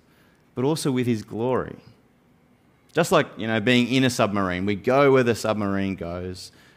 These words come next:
You're confident it will hold you, and it can go places that you cannot go. If we're truly united with him, then we've somehow been connected with him in his sufferings and glory. And you can see it in verse ten.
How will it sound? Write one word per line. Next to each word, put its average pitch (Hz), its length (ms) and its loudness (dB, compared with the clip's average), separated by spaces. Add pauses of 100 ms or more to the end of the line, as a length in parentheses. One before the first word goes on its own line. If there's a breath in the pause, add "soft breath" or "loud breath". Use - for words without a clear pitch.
(220 soft breath)
You're 101 140 -6
confident 165 560 0
it 143 80 0
will 123 160 2
hold 131 500 2
you, 180 80 -2
and 151 160 0
it 180 140 0
can 165 160 2
go 131 160 4
places 110 420 0
that 101 140 -4
you 107 240 -4
cannot 98 400 -8
go. - 260 -14 (1800 soft breath)
If 135 160 -4
we're 185 100 6
truly 185 380 4
united 151 400 2
with 110 180 -2
him, 92 220 -4
then 117 120 2
we've 143 160 2
somehow 147 880 0 (460 loud breath)
been 135 200 -2
connected 127 920 -2
with 113 280 -6
him 107 280 -6
in 98 140 -8
his 98 160 -8
sufferings 107 800 -6
and 92 260 -8
glory. 82 500 -6 (920 soft breath)
And 135 100 -2
you 147 60 0
can 160 100 -2
see 233 140 0
it 240 60 2
in 170 120 4
verse 127 340 2
ten. 95 440 -8